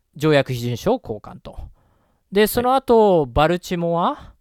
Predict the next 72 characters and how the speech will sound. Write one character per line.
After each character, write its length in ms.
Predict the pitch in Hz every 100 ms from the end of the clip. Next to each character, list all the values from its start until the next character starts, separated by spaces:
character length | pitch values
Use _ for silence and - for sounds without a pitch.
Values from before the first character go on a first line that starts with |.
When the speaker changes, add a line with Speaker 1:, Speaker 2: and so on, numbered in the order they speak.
| _ _ _ -
Speaker 1:
フ 100 | -
ィ 100 | 180
ラ 100 | 175
デ 140 | 175
ル 80 | 151
フ 80 | -
ィ 120 | 110
ア 180 | 120 143
を 100 | 117
経 260 | - 113
由 140 | 110 110
し 160 | -
て、 160 | - 254
Speaker 2:
は 40 | 226
い。 60 | - _ _
Speaker 1:
最 220 | - 185
終 140 | 180 190
訪 200 | 170 175
問 160 | 170
地 140 | 156 143
で 60 |
あ 20 | 151
る 80 |
ニ 80 | 143
ュ 40 | 156
ー 20 |
ヨ 80 | 165
ー 20 |
ク 80 | 139
に 60 |
到 180 | 120 123
着 220 | 120 113
し 80 | -
た 100 | 151
の 80 | 147
は、 240 | 247 240 - _ _ _ _
江 120 | 156
戸 160 | 156 190
を 40 |
旅 220 | 175 170 156
立 80 | 160
っ 60 |
て 160 | - 143
か 100 | 202
ら 140 | 202
約 240 | 139 139 123
四 160 | 123
ヶ 100 | 131
月 220 | 127 -
後 100 | 120
の 140 | 120 190
六 200 | 139 139
月 260 | 165 160
十 140 | 117 113
六 200 | 104 104
日 240 | 110 -
っ 40 | - _
て 100 | -
こ 80 | -
と 80 | -
だ 60 | -
っ 80 | _
た 80 | 69
よ 40 |
う 20 | 67
で。 80 |
Speaker 2:
か 20 | 92
か 120 | 185
り 100 | 190
ま 80 | 92
す 140 | -
ね。 340 | 80 73 69